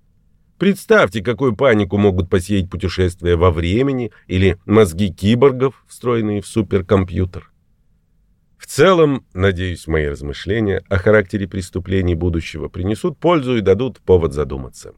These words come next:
Очень важно заранее просчитывать, как человек может обратить во зло новые технологии. Невозможно обезопасить себя от всех бед –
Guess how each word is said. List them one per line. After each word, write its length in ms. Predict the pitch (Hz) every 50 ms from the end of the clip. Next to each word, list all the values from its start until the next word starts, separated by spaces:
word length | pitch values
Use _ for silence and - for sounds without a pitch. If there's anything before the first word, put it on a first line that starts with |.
| _ _ _ _ _ _ -
Очень 300 | 87 87 - 82 76 73
важно 340 | 76 87 92 87 80 82 78
заранее 500 | 73 82 76 85 92 95 90 85 82 80
просчитывать, 920 | - - 78 78 78 - - - - - 117 131 - - 110 101 90 - _
как 240 | 127 139 120 -
человек 500 | _ - 98 101 113 131 151 123 92 -
может 320 | 85 95 123 117 82 - -
обратить 520 | 87 82 107 123 113 - - 110 80 -
во 120 | 92 98 98
зло 460 | 82 90 104 113 117 104 92 76 - _ _ _ _ _
новые 340 | 95 90 95 87 73 69 65
технологии. 680 | - 78 - - 78 76 71 71 65 65 62 - _ _ _ _ _ _ _ _ _ _ _ _ -
Невозможно 640 | 135 151 147 165 143 165 196 208 175 101 90 98
обезопасить 640 | 87 82 82 78 85 87 - - 80 - - 85 -
себя 240 | - - 76 85 82
от 100 | 80 -
всех 380 | - - - - 95 92 73 67
бед – 320 | 69 78 73 73 - _